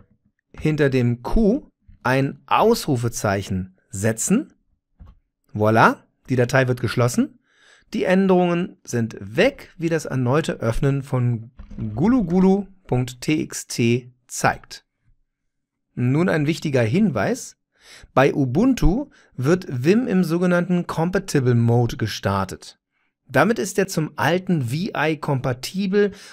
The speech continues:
und verhält sich nochmals deutlich eigensinniger. Vielleicht hast du es gerade gesehen,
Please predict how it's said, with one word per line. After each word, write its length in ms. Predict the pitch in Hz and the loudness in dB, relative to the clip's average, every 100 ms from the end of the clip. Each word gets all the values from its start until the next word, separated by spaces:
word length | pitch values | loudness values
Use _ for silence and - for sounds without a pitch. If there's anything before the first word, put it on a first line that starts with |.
| - | -4
und 160 | 160 | -2
verhält 400 | 160 147 156 175 | 0 2 2 0
sich 200 | 175 143 | -2 -4
nochmals 800 | 123 123 151 165 147 151 143 - | 0 0 0 -2 -2 -2 -6 -8
deutlich 580 | - 120 147 127 120 - | -2 -2 0 -4 -4 -6
eigensinniger. 800 | 110 131 131 120 123 117 104 90 | -2 0 2 2 4 2 2 -4
Vielleicht 240 | - 120 135 | -2 -4 -4
hast 140 | - | -6
du 40 | |
es 80 | 143 | -8
gerade 260 | - 127 131 | -2 -2 0
gesehen, 460 | 117 101 131 185 | -2 0 0 0